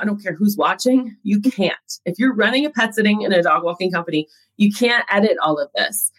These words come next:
And that's even more of a cost. I mean, it cost us four figures to launch this thing, you guys, because we wanted to do it right.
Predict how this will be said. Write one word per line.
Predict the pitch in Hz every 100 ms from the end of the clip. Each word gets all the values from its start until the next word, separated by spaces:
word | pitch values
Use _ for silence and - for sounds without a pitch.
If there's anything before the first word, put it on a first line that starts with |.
| _
And | 190 196
that's | 202 208 208 - -
even | 233 214 208
more | 202 220
of | 208
a |
cost. | - - - - - -
I | 180 190
mean, | 190 185
it | 208 208
cost | 226 240 -
us | - -
four | - 196 185 -
figures | 170 160 - - - -
to | 190
launch | 156 143 - -
this | 156 -
thing, | 147 131 127
you | 131
guys, | 113 67 - - _ _ 180
because | 202 208 202
we |
wanted | 214 190 202 208
to | 208
do | 214
it | 190 -
right. | 165 143 127